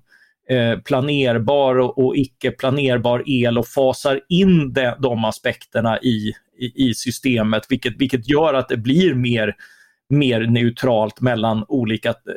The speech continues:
förnybara och, eh, fossilfria tekniker.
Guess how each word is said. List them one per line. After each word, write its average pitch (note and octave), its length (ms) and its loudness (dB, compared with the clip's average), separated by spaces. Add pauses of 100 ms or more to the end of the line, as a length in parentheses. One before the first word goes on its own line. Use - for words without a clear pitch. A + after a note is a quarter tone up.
(140)
förnybara A2+ 520 0 (300)
och, A#2+ 260 -2 (420)
eh, A2 220 0
fossilfria B2 1000 0
tekniker. B2 680 -4